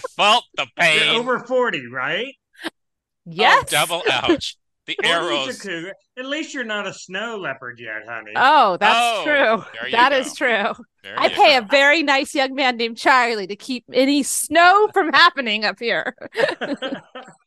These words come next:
Speaker 1: My girl is Candy. I pay her. She's my, she's my, uh, uh,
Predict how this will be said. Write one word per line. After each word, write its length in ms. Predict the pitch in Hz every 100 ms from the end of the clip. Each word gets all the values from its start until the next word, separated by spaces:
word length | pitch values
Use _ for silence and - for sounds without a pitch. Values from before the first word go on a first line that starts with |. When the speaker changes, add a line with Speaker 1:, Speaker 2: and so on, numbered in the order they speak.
| _ _ _
Speaker 1:
My 200 | 127 156
girl 260 | 196 165 131
is 120 | 113
Candy. 500 | - 131 127 104 87
I 120 | 92
pay 300 | - 107 95
her. 260 | 98 90 80
She's 260 | - 95
my, 220 | 110 90 85 _ _ _ -
she's 240 | - 98
my, 320 | 101 95 92 -
uh, 100 | 98
uh, 640 | 87 85 - 90 85